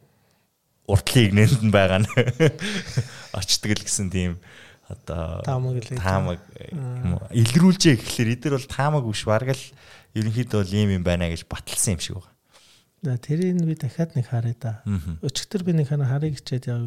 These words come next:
Speaker 2: Гэхдээ манай зүгээр одоо яг бид нар мэрэгжлийн хувьд бол ярьдаг юм нь эр билгээс ч өөр айгүй эмзэг.
Speaker 1: Мгм.
Speaker 2: Аа, яг таатай орчин нь юу гэвэл төмсөг.
Speaker 1: Мгм.
Speaker 2: Аа, тэгээд үрийн цэврүү гэж яддаг юм.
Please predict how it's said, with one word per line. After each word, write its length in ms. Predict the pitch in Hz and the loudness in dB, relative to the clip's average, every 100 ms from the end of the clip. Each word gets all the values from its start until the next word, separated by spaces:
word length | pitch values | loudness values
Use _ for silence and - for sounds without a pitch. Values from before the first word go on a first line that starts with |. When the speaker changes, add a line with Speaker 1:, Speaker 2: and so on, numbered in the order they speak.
| 120 | -6
Speaker 2:
Гэхдээ 260 | - 156 147 - - - - - _ 127 | -4 0 0 -2 -10 -8 -8 -12 _ 0
манай 480 | 139 196 196 190 170 | 4 4 4 2 2
зүгээр 260 | 151 151 135 | 2 4 4
одоо 180 | 131 131 127 | 2 2 2
яг 80 | - | -2
бид 220 | 131 123 | -6 0
нар 80 | 123 | 2
мэрэгжлийн 420 | 127 127 - 135 | 2 2 2 2
хувьд 100 | - | 2
бол 100 | 113 123 | -4 -2
ярьдаг 240 | 117 - 120 | -4 -4 -4
юм 180 | 110 110 | -4 -4
нь 180 | 113 127 | -4 0
эр 160 | 143 | 0
билгээс 460 | 160 135 - 123 - | 0 -4 -2 -2 -2
ч 40 | - | -2
өөр 240 | 117 113 113 | 0 0 0
айгүй 160 | 113 | 0
эмзэг. 320 | 120 123 135 - _ _ - _ | 0 0 -4 -6 _ _ -20 _
Speaker 1:
Мгм. 400 | 117 98 92 87 - _ - - - _ _ - 131 | 0 0 0 -6 -8 _ -20 -20 -20 _ _ -6 -2
Speaker 2:
Аа, 460 | 117 117 113 123 - - | 0 0 -2 -6 -10 0
яг 180 | 143 175 | 0 2
таатай 260 | - 165 165 | -2 -2 0
орчин 260 | 123 - 135 120 | 0 -2 -2 0
нь 80 | 113 | 0
юу 160 | 110 | -2
гэвэл 160 | 107 107 | -4 -6
төмсөг. 480 | - 107 - - _ _ _ - | -6 -6 -4 -8 _ _ _ -6
Speaker 1:
Мгм. 260 | 98 76 87 110 | -4 -4 -4 -2
Speaker 2:
Аа, 100 | 107 | -2
тэгээд 420 | - 117 135 139 | -2 0 0 0
үрийн 240 | - 131 156 | -2 0 0
цэврүү 400 | - 147 147 127 | 2 2 2 2
гэж 80 | - | -2
яддаг 140 | 117 - | -6 -6
юм. 40 | 110 | -8